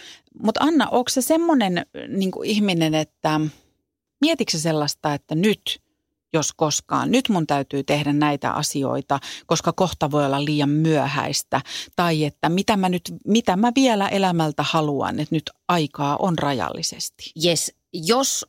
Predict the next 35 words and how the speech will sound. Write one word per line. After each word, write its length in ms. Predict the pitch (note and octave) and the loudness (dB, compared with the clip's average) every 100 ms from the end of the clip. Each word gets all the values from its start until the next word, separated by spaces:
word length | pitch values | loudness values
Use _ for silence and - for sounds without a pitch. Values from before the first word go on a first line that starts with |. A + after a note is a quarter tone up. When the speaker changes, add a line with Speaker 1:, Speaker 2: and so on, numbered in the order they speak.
| - | -6
Speaker 2:
mulla 320 | D#3 D3+ C#3+ | 0 2 2
olisi 400 | D#3 D#3+ D3+ D#3+ | 2 0 -2 -2
tatuointi, 680 | - D3 D#3+ C3 B2+ B2+ C3 | -4 -2 0 0 0 -2 -4
niin 140 | C3+ | -2
toi 260 | D3+ E3 D#3+ | 0 0 2
vois 320 | E3+ F3+ - | 2 2 0
melkein 560 | F3 F3+ F3 D#3+ C3+ C3+ | -2 -2 -2 0 -2 0
olla 260 | C3+ C3 | 0 0
yksi 280 | B2+ C#3+ - | 0 -2 -4
niistä, 320 | C#3 - - | -4 -4 -2
että 120 | B2+ F3 | 0 0
jos 140 | F#3 | 0
sä 60 | G#3 | 0
jotain 280 | E3 D#3 | 0 0
haluat, 340 | D3 D3 C#3 B2+ - | 0 0 0 -4 -6
niin 160 | E3 - | -8 -4
se 120 | - | -2
tarvii 260 | F3+ D#3+ D3+ | 0 0 -2
tehdä 200 | C3+ C3 | -6 -8
nyt, 300 | C#3 D#3 - - _ _ | -6 -6 -6 -12 _ _
koska 460 | - C#3+ - C#3+ C#3 _ _ _ - | -2 -2 0 -2 -4 _ _ _ -2
muuten 400 | F3+ E3 C#3+ C#3 | 0 2 0 -2
voi 140 | D3 C3+ | 0 2
olla 180 | A#2+ A#2+ | 2 -2
liian 240 | C3 B2 | -2 0
myöhäistä. 440 | G3 G3+ G3 - - - - - - - _ _ E3 | 0 0 0 -2 -4 -10 -18 -18 -18 -20 _ _ -6
Ja, 680 | D#3 F3 D#3+ D#3 D3+ D3 - - | 0 2 2 0 0 -2 -4 -8
eh, 320 | - E3+ D#3+ D#3 | 0 2 2 0
mä 160 | G3 G3+ | -2 0
muistan 520 | A3+ C4+ C#4 - D#3 | 2 2 0 -2 -2
semmosen 420 | D3 F3 E3 E3 - | 0 0 -2 -4 -2
ihan 280 | G#3+ A#3 F#3 | -2 0 0
Technicolor-väreissä 1080 | F#3+ G3 D3+ D3 C3+ B2+ - F3 F3+ E3+ C#3+ | -2 -2 -2 0 0 -4 -2 0 0 -2 -2
semmosen 400 | C#3 C3+ C#3+ C3+ | -2 -2 -4 -2
hetken, 640 | F3 E3+ - C#3 B2+ C3+ | -2 -2 -4 -2 -2 -4